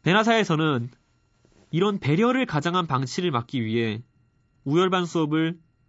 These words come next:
철저히 지양하고 있습니다. 우열반 수업 대신 삼 대 일 정도의 학생님, 학생 대 선생님 비율로 선생님을 배치해서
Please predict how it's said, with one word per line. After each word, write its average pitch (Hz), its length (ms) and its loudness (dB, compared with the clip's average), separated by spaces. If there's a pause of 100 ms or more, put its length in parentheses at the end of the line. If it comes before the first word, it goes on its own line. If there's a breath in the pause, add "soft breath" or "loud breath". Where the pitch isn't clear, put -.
(120)
철저히 180 540 -4
지양하고 147 500 -2
있습니다. 110 540 -10 (1400 soft breath)
우열반 208 460 2
수업 202 180 -4
대신 135 500 -2 (600)
삼 226 340 -4
대 208 100 2
일 208 140 -2
정도의 156 460 0
학생님, 175 480 -4
학생 185 340 -4
대 180 80 0
선생님 175 400 -2
비율로 123 600 0
선생님을 160 420 -4
배치해서 113 680 -4